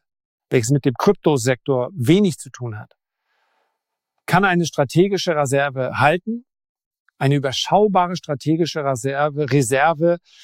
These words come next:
die möglicherweise den Extra-Kicker gibt, wenn Bitcoin sich bewegt. Aber das sollte wirklich in einem so, dementsprechend ist natürlich auch der Hebel klein, wenn es nur ein kleiner Anteil ist. Ich kann das irgendwo nachvollziehen.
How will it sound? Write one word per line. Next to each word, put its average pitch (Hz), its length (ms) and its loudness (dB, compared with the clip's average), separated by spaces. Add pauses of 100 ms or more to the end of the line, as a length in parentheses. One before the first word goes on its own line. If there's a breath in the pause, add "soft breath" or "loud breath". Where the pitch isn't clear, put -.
(240 soft breath)
die 165 500 2
möglicherweise 156 1400 0
den 139 160 0
Extra-Kicker 151 840 -2
gibt, 131 340 -2
wenn 131 340 0
Bitcoin 135 460 2
sich 123 160 -2
bewegt. 127 480 0 (360)
Aber 143 160 2
das 139 140 0
sollte 160 360 2
wirklich 143 300 -4
in 147 100 -8
einem 139 420 -2
so, 190 380 2 (520)
dementsprechend 151 840 0
ist 131 180 -2
natürlich 127 460 -2
auch - 100 -12
der 120 140 -2
Hebel 127 260 0
klein, 151 560 0
wenn 139 160 -2
es 139 140 -6
nur 151 120 2
ein 147 100 -2
kleiner 151 320 -2
Anteil 147 280 0
ist. 151 140 -6
Ich 156 180 -12
kann 196 300 2
das 170 200 -2
irgendwo 170 380 2
nachvollziehen. 180 800 0